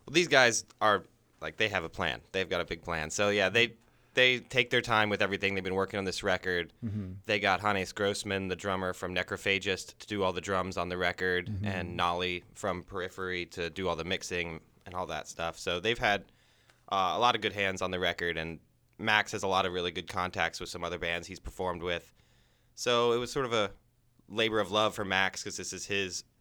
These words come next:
Speaker 1: personal project and was
Speaker 2: Mm-hmm.
Speaker 1: able to pretty much put everything he had into it.
Speaker 2: That's cool. How long, how many dates did you do?
Speaker 1: Uh, I think that was a twenty-one or twenty-two shows.
Speaker 2: Over
Speaker 1: Uh,
Speaker 2: tw-
Speaker 1: only,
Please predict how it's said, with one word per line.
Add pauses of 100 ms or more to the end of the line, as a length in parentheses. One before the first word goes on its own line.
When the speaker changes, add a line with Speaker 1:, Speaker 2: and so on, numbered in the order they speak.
Speaker 1:
personal
project
and
was
Speaker 2:
Mm-hmm.
Speaker 1:
able
to (220)
pretty
much
put
everything
he
had
into
it. (440)
Speaker 2:
That's
cool.
How
long,
how
many
dates
did
you
do? (240)
Speaker 1:
Uh, (140)
I
think
that
was
a (400)
twenty-one
or
twenty-two
shows. (260)
Speaker 2:
Over
Speaker 1:
Uh,
Speaker 2:
tw-
Speaker 1:
only,